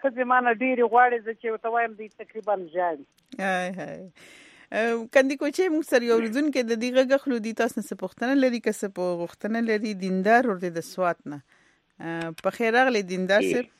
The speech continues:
Speaker 3: السلام علیکم.
Speaker 2: وعلیکم السلام.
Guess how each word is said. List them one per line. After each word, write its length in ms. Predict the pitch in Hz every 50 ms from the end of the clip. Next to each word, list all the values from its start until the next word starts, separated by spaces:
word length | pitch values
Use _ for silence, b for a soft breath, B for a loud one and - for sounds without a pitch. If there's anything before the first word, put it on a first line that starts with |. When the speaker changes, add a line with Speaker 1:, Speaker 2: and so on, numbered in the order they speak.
| _ _ _ _ _ _ _ _ _ _ _ _ _ _ _ _ _ _ _ _ _ _ _ _ _ _ -
Speaker 3:
السلام 360 | - - 98 98 101 98 95
علیکم. 640 | 98 92 87 90 92 95 - - 120 120 120 135 143 147 - -
Speaker 2:
وعلیکم 520 | 180 180 180 180 175 165 156 - - 165
السلام. 580 | 165 165 - - 180 185 196 208 226 254 294